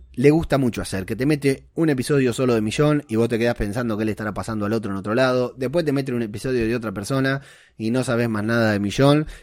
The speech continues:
y así nos van estirando la trama, ya lo sabemos, durante los dieciséis episodios, y por ahí nada se mueve porque te fueron contando la vi-, un día en la vida de cada uno de los supervivientes. Bueno, es más o menos lo mismo, pero con mayor énfasis.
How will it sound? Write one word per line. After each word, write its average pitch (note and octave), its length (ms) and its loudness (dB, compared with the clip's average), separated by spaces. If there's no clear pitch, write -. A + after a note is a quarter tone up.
y A#2 120 0
así C#3+ 560 0
nos A#2 200 -2
van B2+ 180 2
estirando C3+ 440 4
la C#3+ 140 8
trama, E3 300 8
ya C3+ 120 -2
lo C3+ 80 0
sabemos, E3+ 460 2
durante A2 260 -2
los A2 80 2
dieciséis B2 500 0
episodios, F#3+ 640 4
y A#2 100 -4
por A#2+ 160 0
ahí C#3 400 2
nada C#3 400 4
se C#3 140 0
mueve C#3 260 2
porque C3+ 160 0
te G#2+ 80 -2
fueron A#2 260 -2
contando A2 440 -2
la A2 160 0
vi-, B2 240 2
un F3+ 260 4
día E3+ 300 4
en D3+ 80 0
la A#2 100 0
vida B2+ 240 2
de B2 100 2
cada A2+ 200 2
uno A2+ 220 2
de A2 40 2
los G#2 140 -2
supervivientes. F#2+ 720 -2
Bueno, A2 300 -2
es A3 120 4
más G3 180 4
o F#3 60 4
menos F#3+ 180 4
lo G3 80 6
mismo, A3 300 4
pero G3+ 440 6
con C3 220 4
mayor C#3+ 340 6
énfasis. G#3 640 4